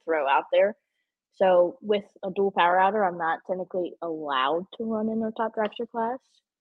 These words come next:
but it's hard to say 'cause, you know, everybody wants to say Indy, but we already raced at Indy. So I feel like that's just, Indy is a special racetrack to be at outside of N H R A by itself.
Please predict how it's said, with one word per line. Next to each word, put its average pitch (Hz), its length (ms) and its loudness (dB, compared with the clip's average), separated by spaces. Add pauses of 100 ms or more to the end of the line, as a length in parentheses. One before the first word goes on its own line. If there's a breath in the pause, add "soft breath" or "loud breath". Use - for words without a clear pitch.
(120)
but 175 320 4
it's - 960 -18
hard 302 160 6
to 320 80 0
say 233 240 8
'cause, 208 180 2
you 202 80 -8
know, 202 160 -4
everybody 220 340 0
wants 202 220 -6
to 202 80 -10
say 185 440 2
Indy, 175 380 -4 (100)
but 185 120 2
we 214 120 0
already 226 240 2
raced 180 280 0
at 160 80 -4 (100)
Indy. 151 300 -16 (160)
So 180 400 2 (800)
I 196 80 -4
feel 214 180 4
like 196 160 6
that's 180 260 -2
just, - 420 -4 (580)
Indy 214 260 4
is 202 80 0
a 190 40 -6
special 190 520 -2
racetrack 170 500 -2
to 175 60 -2 (120)
be 170 240 2
at 151 220 -2 (260)
outside 175 540 2
of 156 140 -4
N 170 120 -8
H 160 220 -10
R 156 120 0
A 151 240 0 (400)
by 170 140 2
itself. - 460 0